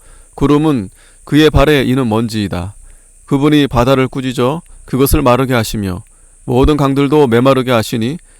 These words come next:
바산과 갈멜이 시들고 레바논의 꽃봉오리도 시든다. 산들이 그로 말미암아 진동하고 언덕들이 녹아내리며,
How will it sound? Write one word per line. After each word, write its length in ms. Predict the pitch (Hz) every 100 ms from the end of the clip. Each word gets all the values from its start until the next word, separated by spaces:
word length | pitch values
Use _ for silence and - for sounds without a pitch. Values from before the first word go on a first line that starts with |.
| _ -
바산과 680 | - - 139 139 151 147 117
갈멜이 440 | 120 135 139 139
시들고 500 | - - 123 98 90 - _ _ -
레바논의 580 | 113 120 139 139 139 135
꽃봉오리도 680 | 135 - 123 117 107 110
시든다. 540 | 131 139 135 98 85 101 _ _ _ -
산들이 440 | - 151 156 165
그로 220 | 151 151
말미암아 480 | 143 143 143 139 135
진동하고 680 | 127 135 120 117 104 107 180 - - - -
언덕들이 540 | 110 127 143 147 147 156
녹아내리며, 680 | 127 131 110 104 90 87